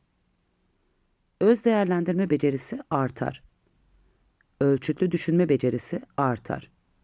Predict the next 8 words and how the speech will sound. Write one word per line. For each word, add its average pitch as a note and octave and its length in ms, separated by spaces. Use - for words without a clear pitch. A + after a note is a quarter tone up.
Öğrenme E3 460
motivasyonunu D3 840
arttırır. - 580
Dezavantajları, F#3 920
öğrencilerin D#3 720
kendi D3+ 300
performanslarını C#3 960
değerlendirirken C3+ 840